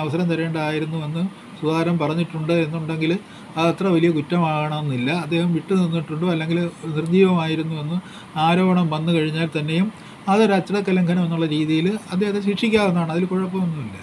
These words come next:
അദ്ദേഹം അങ്ങനെ ചെയ്തിട്ടുണ്ടെങ്കിൽ, അങ്ങനെ അങ്ങനെ ചെയ്യുന്ന ഒരാളല്ല. എന്നുവെച്ചാൽ സുധാകരനെ, സുധാകരൻ എങ്ങനെയാണ് ഈ രാഷ്ട്രീയത്തിലേക്ക് വന്നത്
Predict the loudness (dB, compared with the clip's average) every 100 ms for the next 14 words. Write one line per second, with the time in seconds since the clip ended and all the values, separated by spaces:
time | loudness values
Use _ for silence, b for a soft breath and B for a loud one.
0 | -16 -20 -18 -20 -18 -20 -18 -8 -2 0
1 | 2 2 4 4 2 -4 -4 -4 -4 -6
2 | -6 -4 -2 -2 -2 0 2 2 4 4
3 | 4 2 B B -10 -4 -4 -2 -2 0
4 | 0 0 -4 -4 -12 -20 -18 -12 -4 -2
5 | 0 0 0 2 2 2 0 0 0 0
6 | 0 0 -4 -4 -4 -2 -2 0 -2 -2
7 | -2 0 2